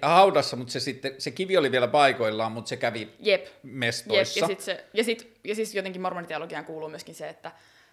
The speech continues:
Speaker 2: että tää mormonin kansa on vain yksi ja tää niinku Israelin kansa on vain yksi. Et Jumalan näitä kansoja on ollut ympäri maailmaa, että jotenkin silleen, että teoriassa vois löytää silleen satoja muitakin tällaisia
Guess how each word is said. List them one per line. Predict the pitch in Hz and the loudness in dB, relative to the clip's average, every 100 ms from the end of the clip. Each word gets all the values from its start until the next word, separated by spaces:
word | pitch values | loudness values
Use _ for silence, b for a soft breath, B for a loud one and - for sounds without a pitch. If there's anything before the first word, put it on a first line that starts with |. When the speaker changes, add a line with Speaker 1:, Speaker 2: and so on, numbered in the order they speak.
| b | b
Speaker 2:
että | 196 - - | -16 -12 -4
tää | 190 202 | -2 0
mormonin | 202 185 180 175 | -2 -2 -8 -6
kansa | - 180 175 170 | -2 -2 -2 -10
on | 165 | -6
vain | 185 180 | -6 -6
yksi | 226 - 180 | -6 -6 -8
ja | 151 | -8
tää | 151 143 | -6 -6
niinku | 143 151 151 - | -8 -10 -12 -10
Israelin | - 175 151 | -12 -10 -12
kansa | 165 156 | -12 -12
on | 165 | -12
vain | 185 180 | -12 -12
yksi. | 190 180 | -12 -12
Et | 170 | -4
Jumalan | 240 233 196 185 | 0 2 0 -2
näitä | 175 180 | -6 -6
kansoja | 202 196 190 165 | -6 -4 -6 -8
on | 160 | -8
ollut | 160 165 | -12 -10
ympäri | - 220 190 180 | -6 -6 -6 -6
maailmaa, | 185 170 165 | -6 -6 -6
että | - - 180 B B B B _ | -8 -10 -12 B B B B _
jotenkin | 180 175 160 | -10 -8 -10
silleen, | - 156 151 | -14 -12 -12
että | 156 _ _ - | -14 _ _ 2
teoriassa | 202 196 160 101 - - - - | 6 6 4 -4 -8 -10 -12 -6
vois | 160 165 | -6 -4
löytää | 160 143 - - | -6 -6 -6 -10
silleen | - 175 165 80 73 - b b - | -10 -10 -6 -6 -6 -12 b b -18
satoja | 190 180 170 | -12 -8 -6
muitakin | 180 185 180 180 156 | -4 -4 -4 -6 -6
tällaisia | 156 151 156 - 82 | -6 -6 -8 -8 -8